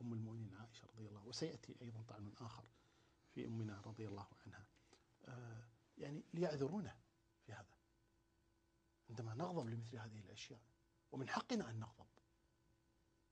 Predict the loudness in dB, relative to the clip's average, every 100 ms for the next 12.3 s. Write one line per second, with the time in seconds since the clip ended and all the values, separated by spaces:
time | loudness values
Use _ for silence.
0 | -20 _ -20 -10 -2 2 2 4 2 2
1 | 0 -2 2 0 0 -8 -18 -20 _ -20
2 | -8 -4 -4 -4 -10 -10 -2 0 0 0
3 | -2 0 0 0 0 6 8 8 2 -4
4 | -14 -18 -20 -12 0 2 4 2 6 4
5 | 4 0 0 -2 0 2 6 6 4 2
6 | 8 12 12 12 10 6 2 -8 -20 0
7 | 6 6 8 10 12 12 12 10 6 8
8 | 10 10 6 -4 -16 -20 -20 -20 -20 -20
9 | -20 -20 -20 -2 10 10 12 10 10 6
10 | 8 8 10 6 6 -4 -6 -20 _ _
11 | -12 -12 -12 0 8 10 12 12 12 12
12 | 10 10